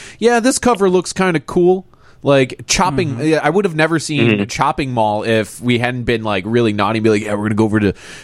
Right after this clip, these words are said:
Speaker 1: you know, we're gonna get the V H S player working. We're gonna get Chopping Mall. It looks so crazy. What's this all about?" And I loved it. So I, I'm really glad that, uh, Comfort Film is bringing this all here. And, uh,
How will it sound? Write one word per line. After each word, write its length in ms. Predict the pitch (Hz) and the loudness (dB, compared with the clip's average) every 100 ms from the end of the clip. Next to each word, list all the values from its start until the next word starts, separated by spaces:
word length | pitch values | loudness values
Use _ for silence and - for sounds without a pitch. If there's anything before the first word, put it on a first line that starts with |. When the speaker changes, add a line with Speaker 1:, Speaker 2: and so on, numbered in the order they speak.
| - | -2
Speaker 1:
you 120 | 110 | 0
know, 140 | 101 | 0
we're 160 | 95 110 | -2 0
gonna 160 | 120 110 | 0 0
get 160 | 117 | -4
the 60 | 107 | -2
V 160 | 123 117 | 2 2
H 140 | 110 | 2
S 120 | 113 | -2
player 240 | - 113 101 | 0 0 2
working. 300 | 107 101 95 | 0 -2 -4
We're 120 | 107 | 0
gonna 140 | 113 | 0
get 140 | 113 101 | 0 0
Chopping 420 | - 120 123 113 | 0 0 -2 -2
Mall. 260 | 104 95 87 | -2 -2 -2
It 60 | |
looks 200 | 113 123 | -2 0
so 140 | 135 120 | 0 0
crazy. 360 | 135 131 117 | 2 2 4
What's 200 | 113 127 | 4 2
this 180 | 131 131 | 2 2
all 120 | 123 | 2
about?" 160 | 107 101 | 2 0
And 80 | 175 | 0
I 60 | 311 | 0
loved 300 | 392 349 170 | 0 0 0
it. 220 | 92 - - - - | -2 -6 -20 -20 -10
So 280 | - 156 147 | 0 2 2
I, 180 | 160 147 | 0 0
I'm 140 | 147 | 0
really 180 | 196 202 | 2 0
glad 360 | 131 151 151 127 | 0 0 2 2
that, 220 | 120 107 | 2 2
uh, 180 | 110 101 | 0 0
Comfort 340 | - 151 135 | 0 0 -2
Film 360 | - 113 104 98 - - | -2 -2 -2 -6 -16 -8
is 180 | - 101 | -4 -2
bringing 340 | 123 127 123 | 2 2 2
this 180 | 113 104 | 2 2
all 220 | 101 107 | 2 2
here. 160 | 104 113 | 2 2
And, 160 | 127 131 | 0 -2
uh, 160 | 123 | -4